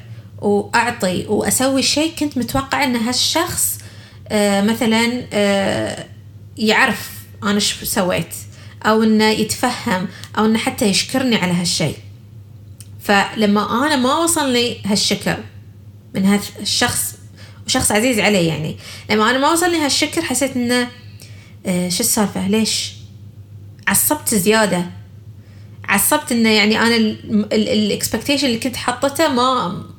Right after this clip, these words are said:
ما صار مثل ما أنا كنت متوقعة. بس يوم راجعت الموقف شفت إنه لا، هو ممكن إنه مثلًا صار الشكر بس بطريقة الشخص الآخر. فاللي أنا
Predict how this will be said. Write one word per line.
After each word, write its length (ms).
ما 400
صار 280
مثل 200
ما 200
أنا 100
كنت 260
متوقعة. 460
بس 180
يوم 120
راجعت 400
الموقف 400
شفت 200
إنه 160
لا، 240
هو 260
ممكن 360
إنه 140
مثلًا 260
صار 260
الشكر 340
بس 160
بطريقة 420
الشخص 400
الآخر. 400
فاللي 400
أنا 320